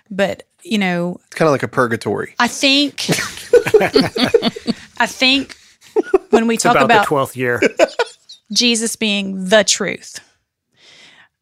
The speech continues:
Speaker 1: Um, I am not a preterist. I think we had this discussion already. Um,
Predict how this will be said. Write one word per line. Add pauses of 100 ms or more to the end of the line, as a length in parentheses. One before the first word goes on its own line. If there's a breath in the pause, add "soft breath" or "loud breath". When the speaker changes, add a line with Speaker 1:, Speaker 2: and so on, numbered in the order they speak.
(120)
Speaker 1:
Um, (400)
I
am
not
a
preterist. (100)
I
think
we
had
this
discussion
already. (480 soft breath)
Um,